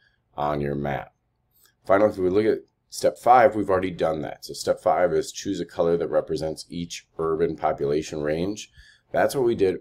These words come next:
right away in the beginning with our key.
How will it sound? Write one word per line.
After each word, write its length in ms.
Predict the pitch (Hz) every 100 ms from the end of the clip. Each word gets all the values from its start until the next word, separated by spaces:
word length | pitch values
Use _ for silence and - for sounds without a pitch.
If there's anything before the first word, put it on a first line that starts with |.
| -
right 380 | 78 78 78 78
away 280 | 78 78
in 120 | 76 73
the 60 |
beginning 500 | 71 69 71 67 60 - -
with 320 | 71 73 - -
our 420 | 67 65 65 65 _ _
key. 460 | - - 82 71 -